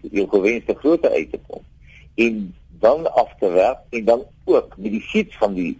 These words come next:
van die beeld. Dan moet dit weer herhaal word, want, eh, soos jy tereg gesê het, daar is nie oonde wat daai grootte hier in Suid-Afrika kan vat nie. En dan moet hy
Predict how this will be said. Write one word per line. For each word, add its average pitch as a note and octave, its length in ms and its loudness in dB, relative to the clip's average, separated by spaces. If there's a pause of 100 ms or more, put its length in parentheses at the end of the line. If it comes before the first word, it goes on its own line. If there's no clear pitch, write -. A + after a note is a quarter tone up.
(120)
van G2 100 2
die F2 120 -2
beeld. D#2 280 2 (600)
Dan G#2 160 2
moet G#2+ 100 2
dit G#2 180 0
weer C3+ 220 4
herhaal G#2+ 460 4
word, F2+ 280 -2
want, F#2 200 0 (340)
eh, G2 280 -2 (140)
soos A2+ 220 -2
jy A#2+ 100 0
tereg A2 380 4
gesê D2+ 300 -8
het, - 100 -10 (640)
daar F2+ 200 0
is B2+ 120 -2
nie E3+ 160 2
oonde C3+ 320 2
wat G2 200 2
daai G2 240 4
grootte A2 380 -2
hier G2 220 2
in G2 80 -4
Suid-Afrika G#2 640 2
kan F#2 240 -6
vat F#2 320 0
nie. E2 120 -10
En E2 260 -6 (340)
dan G#2+ 160 4
moet A2 120 -4
hy G2+ 180 2